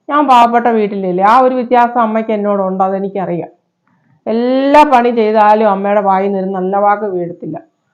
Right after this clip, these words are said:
ഇപ്പൊ നേരെ ഇത്രയായി, എൻ്റെ പണികളൊക്കെ തീർന്നു, എല്ലാം ചെയ്തു. പക്ഷെ ഞാൻ ഇതുവരെ കുളിച്ചിട്ടുമില്ല, ഞാൻ ഭക്ഷണം കഴിച്ചിട്ടുമില്ല. അമ്മ അതൊന്നും അന്വേഷിക്കുന്നില്ലല്ലോ. രാവിലെ ചേച്ചിക്ക് എല്ലാം ഉണ്ടാക്കി കൊടുത്തു വിട്ടു,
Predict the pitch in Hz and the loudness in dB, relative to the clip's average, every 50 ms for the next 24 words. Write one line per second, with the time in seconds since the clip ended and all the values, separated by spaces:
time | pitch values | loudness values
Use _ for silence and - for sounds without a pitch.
0 | _ _ _ - 240 254 240 233 233 240 254 254 240 247 247 254 247 226 214 214 | _ _ _ -4 -2 0 2 2 2 4 4 4 4 4 2 4 4 4 4 4
1 | 214 214 208 220 214 214 208 202 208 214 220 214 208 208 - - 226 220 - 196 | 4 2 0 -2 -2 -2 -2 -2 -2 0 0 -2 -2 -2 -6 -6 -6 -4 -4 -4
2 | 190 190 196 190 190 185 185 190 196 202 208 220 214 208 208 196 185 180 180 185 | -4 -4 -6 -6 -6 -6 -6 -4 -4 -2 0 0 -2 -2 -2 -4 -4 -4 -4 -4
3 | 175 175 175 170 - 214 202 196 190 190 196 202 214 214 220 214 _ _ _ _ | -4 -6 -8 -8 -6 -6 -6 -6 -6 -6 -6 -4 -6 -6 -8 -10 _ _ _ _
4 | _ _ _ _ 208 196 214 208 202 208 202 202 196 196 196 185 185 202 185 190 | _ _ _ _ -6 -4 -2 -2 0 -2 -2 -4 -4 -4 -4 -4 -4 -4 -4 -2
5 | 202 196 185 180 185 180 185 185 185 180 175 175 - 190 196 190 180 165 160 160 | -2 -2 -2 -2 -2 -2 -2 -2 -2 -4 -6 -6 -8 -10 -8 -6 -6 -6 -6 -6
6 | - - - - 175 170 160 151 151 - - _ _ _ _ _ _ _ - 214 | -10 -12 -10 -8 -6 -6 -6 -8 -10 -12 -18 _ _ _ _ _ _ _ -12 -8
7 | 214 226 226 220 233 247 247 240 233 214 202 202 202 202 214 196 202 190 185 175 | -4 0 0 2 2 0 0 0 0 0 -2 -4 -4 -6 -6 -6 -4 -4 -4 -4
8 | 170 170 165 156 165 165 - - _ _ _ - 202 208 208 214 220 208 208 202 | -4 -4 -6 -6 -8 -10 -12 -18 _ _ _ -4 -2 0 0 0 -2 -2 -2 -2
9 | 208 202 208 208 214 202 196 196 196 196 196 196 190 190 185 185 185 185 185 185 | -2 -4 -4 -4 -4 -2 -2 0 0 -2 -2 -2 -4 -4 -4 -4 -4 -4 -4 -4
10 | 185 190 185 185 185 175 180 180 - 185 180 175 175 175 - 185 185 - | -6 -8 -8 -6 -6 -6 -6 -6 -6 -6 -6 -6 -8 -8 -10 -10 -12 -12